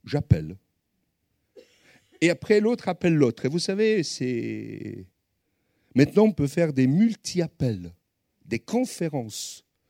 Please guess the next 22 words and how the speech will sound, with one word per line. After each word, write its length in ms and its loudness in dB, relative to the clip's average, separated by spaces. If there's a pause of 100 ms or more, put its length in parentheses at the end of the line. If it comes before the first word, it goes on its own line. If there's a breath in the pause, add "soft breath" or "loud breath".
(1120)
La 80 -4
conférence 580 0
du 100 -4
bruit. 540 -10 (1700 soft breath)
Et 80 6
là, 140 4
encore 260 2
une 120 2
fois, 220 4
il 60 6
y 60 8
a 60 6
un 60 8
bruit. 420 6 (640)
D'accord ? 560 4 (720)
Mais 80 0
je 100 4
bénis 280 4
le 60 -4
Seigneur 440 -2
parce 340 -6
que 380 -2